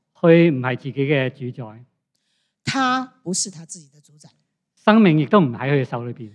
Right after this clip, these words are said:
Speaker 2: 生命不在他的手裏。
Speaker 1: 雖然佢係一位醫生。
Speaker 2: 雖然他自己是一個醫生。
Speaker 1: 但係佢冇辦法救自己。
Speaker 2: 可是他沒有辦法救他自己。
Speaker 1: 就喺個時候，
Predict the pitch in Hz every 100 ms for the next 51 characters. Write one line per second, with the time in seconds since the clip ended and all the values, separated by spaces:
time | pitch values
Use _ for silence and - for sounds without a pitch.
0 | _ _ - - 320 311 330 196 _ _
1 | 165 165 226 262 226 170 180 160 151 147
2 | 160 143 _ _ _ _ _ - 196 135
3 | 127 147 156 135 131 139 147 151 131 139
4 | _ _ _ - 254 208 190 208 226 -
5 | 294 214 156 _ - 202 175 175 170 185
6 | 240 233 226 _ 135 127 135 147 143 147
7 | 131 127 127 - 131 131 127 110 104 110
8 | _ _ 196 - 196 185 190 175 190 185
9 | 185 165 165 143 _ 214 170 156 - 151
10 | 123 _ _ _ _ _ _ _ 139 156
11 | 160 - 120 127 123